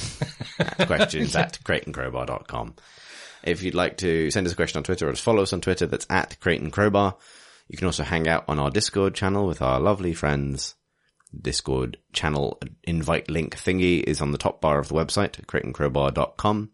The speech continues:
You can also help us out by pitching us a little bit of dollar on Patreon.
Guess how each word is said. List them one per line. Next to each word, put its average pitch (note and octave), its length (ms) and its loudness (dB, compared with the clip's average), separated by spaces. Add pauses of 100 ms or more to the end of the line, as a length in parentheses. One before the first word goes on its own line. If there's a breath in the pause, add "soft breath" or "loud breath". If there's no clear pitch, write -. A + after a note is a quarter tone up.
(960 loud breath)
You F#2+ 160 2
can F2+ 320 2
also G#2 920 4 (1500 soft breath)
help - 340 -6
us - 100 -2
out - 320 0
by A#2+ 360 2 (420)
pitching - 300 -4
us C3+ 100 -2
a - 40 -4
little B2+ 180 4
bit A#2+ 160 4
of A2 100 -2
dollar G2+ 400 4 (640 loud breath)
on A2+ 120 -2
Patreon. F2 580 0